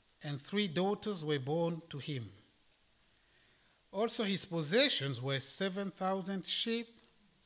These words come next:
three thousand camels, five hundred yoke of oxen, five hundred female donkeys, and very large household,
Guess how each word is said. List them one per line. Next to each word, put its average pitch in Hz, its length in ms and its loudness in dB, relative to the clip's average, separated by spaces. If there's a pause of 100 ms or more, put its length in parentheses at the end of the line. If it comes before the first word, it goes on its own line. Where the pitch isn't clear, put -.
(760)
three 208 180 2
thousand 185 440 4
camels, 208 680 0 (760)
five 196 320 4
hundred 175 400 0
yoke 170 400 0
of 147 180 -6
oxen, 226 420 2 (1040)
five 202 340 4
hundred 170 340 0
female 175 380 0
donkeys, 214 800 0 (880)
and 156 160 -4
very 190 420 2
large 196 440 2
household, 160 800 -2